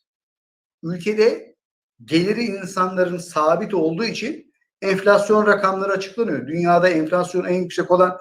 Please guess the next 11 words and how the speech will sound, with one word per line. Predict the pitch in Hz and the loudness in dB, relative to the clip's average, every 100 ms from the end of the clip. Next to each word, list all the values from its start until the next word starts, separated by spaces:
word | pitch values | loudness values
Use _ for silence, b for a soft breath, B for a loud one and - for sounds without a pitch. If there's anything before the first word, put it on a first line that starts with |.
| B B - | B B 4
dördüncü, | 170 170 185 165 170 | 4 4 0 -2 0
beşinci | 160 - 175 180 | 0 0 -4 -6
ülkeden | 165 156 165 196 | -6 -2 0 -2
bir | 185 | 0
tanesiyiz. | 170 139 127 208 254 - b b _ | 2 2 0 -6 -8 -10 b b _
Yani | 151 220 226 139 | 4 4 4 2
her | 165 214 | 2 2
şeyin | - 180 156 | 2 -2 0
fiyatları | 170 160 143 123 123 | 4 4 4 -2 -6
sürekli | - 143 131 - - | -2 -2 -2 -8 -2
artıyor. | 143 175 175 214 208 | 4 4 4 6 6